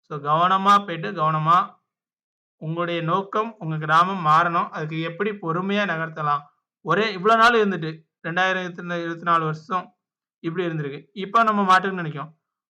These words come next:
நாளைக்கே மாத்தணும்னு கட்டாயம் இல்ல. ஆனா, ஒரு நாள் மாத்தணும். அது பொறுமையா டைம் இலக்கு வச்சு, நீங்க ஒவ்வொரு ஸ்டெப், ஸ்டெப்பா நகர்த்தி மாற்றம் பண்ணுங்க. மாற்றம் கண்டிப்பா வரும்.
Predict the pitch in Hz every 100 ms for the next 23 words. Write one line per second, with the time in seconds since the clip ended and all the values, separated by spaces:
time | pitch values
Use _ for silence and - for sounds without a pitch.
0 | _ - 170 202 214 196 185 185 170 160
1 | 175 165 185 220 160 175 175 160 175 185
2 | 160 160 156 156 196 - _ _ _ _
3 | _ 202 208 208 220 226 226 202 202 202
4 | 190 202 202 180 160 208 196 185 190 -
5 | 170 - 208 165 185 185 170 160 220 -
6 | _ - 147 156 156 165 147 143 165 208
7 | 175 151 160 190 180 175 156 160 175 160
8 | 135